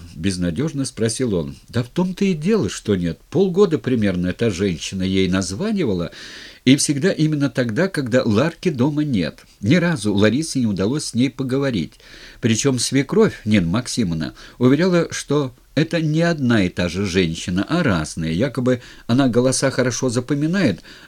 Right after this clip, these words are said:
голос был точно не один и тот же». И Лариса даже предположить не могла, кто ей звонил. «Мы с ней всех перебрали. Всем старым подружкам позвонили, даже тем,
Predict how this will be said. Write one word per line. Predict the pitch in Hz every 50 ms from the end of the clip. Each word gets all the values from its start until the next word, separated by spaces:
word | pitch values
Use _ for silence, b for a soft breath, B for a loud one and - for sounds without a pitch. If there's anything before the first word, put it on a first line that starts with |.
| B
голос | - - 170 202 185 156 120
был | 104 113 117 110
точно | - 135 160 165 - - 160 170
не | 160 160 175
один | 170 156 120 98 101 104 117 -
и | 156 165
тот | - - 98 85 80 71
же». | - - 85 76 - _ _ _ _ _ - _ _ _
И | - 101
Лариса | 95 92 87 92 120 - - 113
даже | 92 98 95 - 104 90
предположить | - 107 101 - - - 90 95 104 139 208 208 - 165
не |
могла, | 123 95 85 76 82 80 78
кто | - - - 92 82
ей | 78 76
звонил. | 73 65 76 87 92 90 78 71 65 62 - - B B B B B B B B B B B B B B
«Мы | 95 262
с | - - -
ней | 151 165 160 151 -
всех | - - - 151 151 - - _ _
перебрали. | - 131 139 131 110 87 87 82 73 71 67 - - 82 B B B B B B B B
Всем | B - 143 160 160 -
старым | - - - 131 135 135 135 131 -
подружкам | 135 131 113 95 87 82 - - - 87 80
позвонили, | - 95 85 82 90 95 98 113 156 190 165 107
даже | 82 - 90 87 92 85
тем, | - - 147 180 180 170